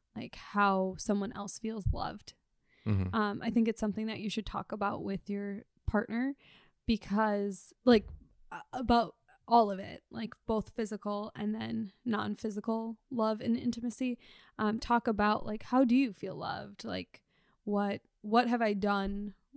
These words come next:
Speaker 1: lately that has made you feel really loved? What have I done that maybe di-, didn't make you feel loved.
Speaker 2: Mm-hmm.
Speaker 1: Um, to figure out, like, what is your love language? Because the way that you feel loved isn't necessarily the way that your partner feels loved. And that can be really difficult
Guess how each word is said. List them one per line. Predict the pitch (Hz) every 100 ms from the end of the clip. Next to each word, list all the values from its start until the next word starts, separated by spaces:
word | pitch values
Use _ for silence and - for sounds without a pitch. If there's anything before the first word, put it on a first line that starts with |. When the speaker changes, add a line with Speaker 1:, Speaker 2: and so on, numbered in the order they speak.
| 320 -
Speaker 1:
lately | 214 214 - 202 196 196
that | 202 185
has | 190
made | 196 196
you | 196
feel | - 202
really | 196 202 202
loved? | 196 196 208
What | 208
have | 208
I | 202
done | 196 196
that | 202 -
maybe | 202 196 180 _ - 160
di-, | 214 - 214 190
didn't | 208 196 208 247 _ _ -
make | 220 -
you | -
feel | - -
loved. | - - 214 - -
Speaker 2:
Mm-hmm. | 95 90 82
Speaker 1:
Um, | 226 214 214
to | 233 214 _ -
figure | 240 214
out, | 208 220
like, | 202
what | 208 214
is | 226 196
your | 220
love | 214 202
language? | 202 202 196 190 190 185 - - _
Because | - 233 226 185
the | 226
way | 233
that | 247 214
you | 226 254
feel | 226 208
loved | 202 175 196 196 -
isn't | 214 196 202 247 -
necessarily | 208 - 214 214 113
the | 202
way | 226 113
that | 113
your | 220
partner | - - 226
feels | 214 226 226 - - - 214
loved. | 220 226 220 -
And | 233
that | 247 254
can | 277
be | 277
really | 208 196 190
difficult | 220 - 226 254 277